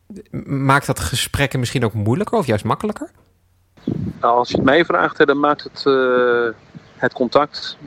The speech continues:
Speaker 2: en het gesprek maakt makkelijker, omdat je ook mee kunt beleven, ook wat zij beleven.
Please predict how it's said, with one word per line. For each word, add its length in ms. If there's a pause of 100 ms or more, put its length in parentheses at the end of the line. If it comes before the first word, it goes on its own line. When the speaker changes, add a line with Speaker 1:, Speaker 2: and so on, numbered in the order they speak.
(100)
Speaker 2:
en 100
het 100
gesprek 460 (260)
maakt 280
makkelijker, 520 (380)
omdat 440
je 320 (360)
ook 160
mee 360
kunt 220
beleven, 680
ook 140
wat 100
zij 220
beleven. 440